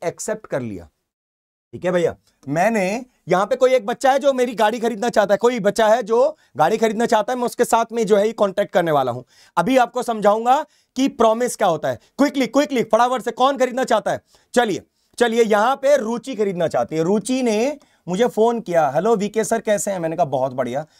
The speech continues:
सर, आपकी कार मुझे चाहिए।" मैंने कहा, "ओके फाइन, मैं बेच देता हूँ आपको।"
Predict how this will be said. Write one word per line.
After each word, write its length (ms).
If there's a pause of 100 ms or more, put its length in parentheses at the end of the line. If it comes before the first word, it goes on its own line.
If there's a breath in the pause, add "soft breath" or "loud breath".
(120 soft breath)
सर, 160
आपकी 240
कार 300
मुझे 220
चाहिए।" 420
मैंने 180
कहा, 120
"ओके 400
फाइन, 600 (300)
मैं 80
बेच 160
देता 260
हूँ 120
आपको।" 400